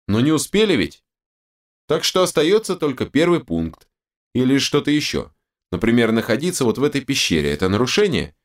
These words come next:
Здесь есть что-то важное?» Маркус задумчиво повертел головой, оглядываясь. «Здесь-то, пожалуй, нет.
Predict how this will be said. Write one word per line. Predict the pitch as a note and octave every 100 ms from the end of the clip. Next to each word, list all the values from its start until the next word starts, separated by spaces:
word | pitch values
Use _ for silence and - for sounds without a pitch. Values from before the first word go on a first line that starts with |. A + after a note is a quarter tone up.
| _ -
Здесь | F#2 A2
есть | C3+ C#3+
что-то | - D3 D#3
важное?» | F#3 G3 A2 C#2+ - _ _ _ _ _ _ _ _ _ _ _ _ -
Маркус | D2+ F2+ G#2 C3+
задумчиво | A2+ F#2+ D2+ F2 F2+ G2+ F#2
повертел | - E2 D#2+ G#2 F2+
головой, | D#2 C#2+ C#2 F2 C3 - _
оглядываясь. | - A#2 D#2+ C2 B1+ A#1+ - - _ _ _ _ _ _ _ _ _ _ -
«Здесь-то, | C#2 E2 C#3+ C3 C3+
пожалуй, | B2+ B2 A#2+ C3 C3
нет. | B2 D2 G#1 -